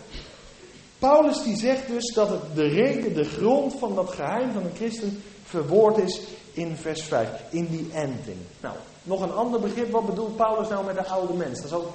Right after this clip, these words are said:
voor velen toch lastig, hè? Nou, dat is het leven dat beheerst werd, beheerst, met nadruk op dat woord, door de zonde. Het leven in de macht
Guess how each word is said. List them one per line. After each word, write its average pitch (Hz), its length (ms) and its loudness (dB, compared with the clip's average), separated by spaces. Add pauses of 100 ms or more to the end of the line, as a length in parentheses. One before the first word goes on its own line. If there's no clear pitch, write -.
(380)
voor 156 180 -6
velen 180 400 2
toch 139 200 -2
lastig, 147 460 2
hè? 135 100 -6 (680)
Nou, 180 140 8
dat 240 140 10
is 233 100 2
het 214 140 2
leven 269 500 8
dat 269 260 8
beheerst 233 760 4
werd, 254 300 2 (200)
beheerst, 214 760 2
met 208 160 -2
nadruk 202 360 0
op 185 80 -4
dat 185 140 0
woord, 190 240 4 (300)
door 196 360 8
de 190 100 2
zonde. 214 420 8 (420)
Het 147 140 -6
leven 240 500 10
in 226 140 4
de 208 100 6
macht 247 540 4